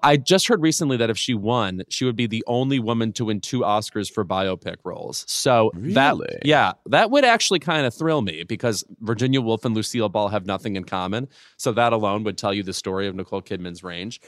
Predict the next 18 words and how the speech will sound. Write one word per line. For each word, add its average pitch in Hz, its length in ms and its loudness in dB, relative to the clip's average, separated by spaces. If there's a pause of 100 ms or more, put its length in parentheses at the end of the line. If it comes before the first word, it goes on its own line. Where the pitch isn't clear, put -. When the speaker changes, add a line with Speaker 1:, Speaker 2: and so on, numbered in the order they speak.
(380)
Speaker 1:
Um, 98 420 0 (640)
I 165 260 6
would 226 220 4
like 135 240 4
it 127 80 4
as 113 160 2
a 110 80 2
win, 90 440 -6 (280)
n-, 110 180 -8
and 131 160 0
not 190 240 4
because 165 320 2
I'm 139 200 2
wrapped 131 280 2
up 123 300 2
in 107 300 0
the, 92 420 -6 (100)
uh, 82 460 -10